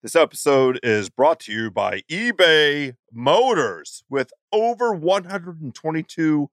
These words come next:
million parts, from superchargers and brakes to exhaust kits and beyond, eBay Motors levels your baby up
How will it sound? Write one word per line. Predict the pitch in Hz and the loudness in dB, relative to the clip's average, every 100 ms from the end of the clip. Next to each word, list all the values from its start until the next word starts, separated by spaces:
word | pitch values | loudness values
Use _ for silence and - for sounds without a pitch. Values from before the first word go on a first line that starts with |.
| - | -10
million | 110 135 190 190 180 165 | 0 2 2 0 -2 -4
parts, | - - 151 110 - - - | -8 -4 -4 -6 -12 -16 -6
from | 131 | -6
superchargers | - 240 - 220 - 190 202 196 185 180 - | -4 -6 -4 -6 0 2 4 2 -2 -4 -4
and | 131 113 98 | -4 -4 -2
brakes | 127 180 202 - - _ | 2 2 0 -6 -16 _
to | 151 135 | -4 -2
exhaust | 110 98 143 196 190 - | -4 -2 2 2 0 -8
kits | - 233 226 - - | -6 -4 -4 -10 -4
and | 170 214 220 | 0 0 -2
beyond, | 214 214 196 202 190 151 117 - - | -4 -2 0 0 0 -2 -4 -10 -4
eBay | 208 226 214 214 202 | 0 4 4 4 2
Motors | 196 202 202 196 - _ _ _ | 2 2 2 0 -2 _ _ _
levels | 131 160 240 285 277 247 165 | -10 -2 2 2 4 2 0
your | 139 202 262 | -2 2 2
baby | 170 208 233 247 226 - _ | 0 -4 -2 -2 -6 -8 _
up | 220 254 - | 0 2 0